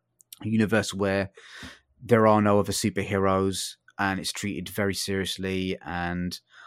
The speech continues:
a lot of it's to do with how, uh, Concrete, um, copes living on Earth inside a body that's no longer human, and,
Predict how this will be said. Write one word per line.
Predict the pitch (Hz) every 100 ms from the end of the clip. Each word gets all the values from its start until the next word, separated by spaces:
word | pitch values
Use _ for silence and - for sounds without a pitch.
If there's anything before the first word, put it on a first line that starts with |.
| - -
a |
lot | 104 113 107
of | 101
it's | 104 - -
to | -
do | 92 98 92
with | 92 -
how, | 95 95 92 92 92 -
uh, | 87 87 87 - _ - 71 - -
Concrete, | - 101 - 92 92 85 _ _ _
um, | - 90 90 90 90 - - - - _ _ _ -
copes | - 104 98 - - -
living | 101 98 98
on | 90 85
Earth | 95 92 - - _ -
inside | 92 - 98 95 90 92 - _ _ _ _ _
a | 104
body | 90 101 95 95
that's | - -
no | 98 98
longer | 92 95 90 87
human, | - 107 101 104 104
and, | 87 90 92 -